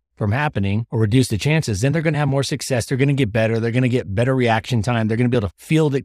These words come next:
more cleanly. So three steps to practicing a skill. You say to yourself, "Man, the team's not getting this. M-, most of the team's not getting this." It shouldn't happen very often if you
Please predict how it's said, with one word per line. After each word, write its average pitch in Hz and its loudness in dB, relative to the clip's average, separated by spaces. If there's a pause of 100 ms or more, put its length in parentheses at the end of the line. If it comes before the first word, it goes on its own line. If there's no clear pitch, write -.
more 127 0
cleanly. 120 2
So - 2
three 208 0
steps 185 -2
to 170 -4
practicing 160 -2
a 147 0
skill. 156 -2 (140)
You 131 -4
say 143 2
to 131 6
yourself, 120 2 (100)
"Man, 156 2
the 107 2
team's 147 2
not 113 2
getting 110 0
this. 87 -6
M-, 107 0
most 147 2
of 139 2
the 127 0
team's 131 -2
not 110 -2
getting 101 -2
this." 87 -6
It 123 -8
shouldn't 196 -2
happen 131 0
very 113 2
often 110 0
if 110 -4
you 101 0